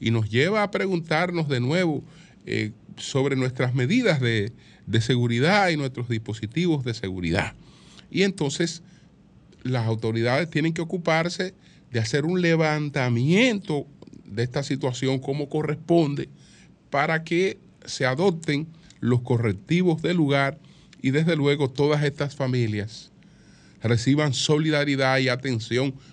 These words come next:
más allá del día de hoy, más allá de la solidaridad que se va a despertar en estos dos o tres días cuando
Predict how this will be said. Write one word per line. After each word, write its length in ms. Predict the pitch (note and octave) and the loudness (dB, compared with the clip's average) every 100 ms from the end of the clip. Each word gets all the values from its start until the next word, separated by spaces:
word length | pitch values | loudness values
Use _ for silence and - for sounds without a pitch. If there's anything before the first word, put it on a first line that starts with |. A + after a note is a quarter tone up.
| - | -12
más 360 | F2 F#2+ A#2 C#3+ | -4 0 0 0
allá 640 | B2+ A2+ C3 D#3+ C#3+ - - - _ - | 0 2 2 4 2 -2 -10 -20 _ -10
del 320 | F#2+ G#2+ G2 | -2 0 0
día 220 | A2+ B2 | 0 0
de 120 | G2 | 0
hoy, 300 | G#2+ C#3+ G2 - - - - - - - - _ - | 0 -2 -4 -10 -20 -20 -20 -20 -20 -20 -20 _ -8
más 200 | F#2 B2 | 0 2
allá 420 | D3+ A#2+ B2 F#3 | 2 4 4 2
de 120 | F3+ | 2
la 120 | D#3 A#2+ | 0 0
solidaridad 800 | A#2 A#2+ A#2 A2+ G#2 A2 D3 | 0 0 2 0 2 2 2
que 120 | D#3+ C3+ | 0 -2
se 120 | G#2+ | -2
va 100 | A2 | 0
a 40 | |
despertar 640 | C3 C3 B2+ G#2+ A#2 C3+ | -2 -2 -2 0 0 0
en 120 | C3 A2+ | 0 -2
estos 280 | A#2+ C3+ A#2+ G#2 | -2 -4 -4 0
dos 160 | A2+ | 2
o 80 | C3+ | 2
tres 260 | C3 B2 G#2+ | 0 -2 0
días 280 | B2 C#3 C#3 - - - | 0 0 -2 -12 -20 -14
cuando 560 | - G#2+ G#2+ A2 G#2+ G2+ | -2 0 0 0 0 -2